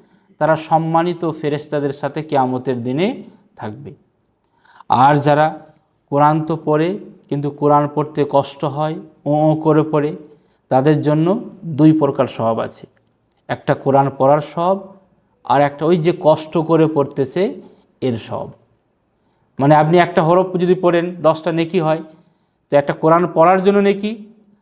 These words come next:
আবার আপনি কষ্ট করে পড়তেছেন, তার জন্য আলাদা নেকি আল্লাহ তাবারাক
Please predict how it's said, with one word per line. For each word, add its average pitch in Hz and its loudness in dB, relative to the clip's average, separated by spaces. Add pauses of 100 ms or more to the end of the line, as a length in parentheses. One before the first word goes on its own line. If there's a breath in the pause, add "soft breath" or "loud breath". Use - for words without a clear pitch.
(240)
আবার 160 2
আপনি 190 0
কষ্ট 208 0
করে 208 -2
পড়তেছেন, 190 -8 (120)
তার 180 4
জন্য 196 -2 (360)
আলাদা 127 -4
নেকি 127 -8
আল্লাহ 120 -6
তাবারাক 117 -10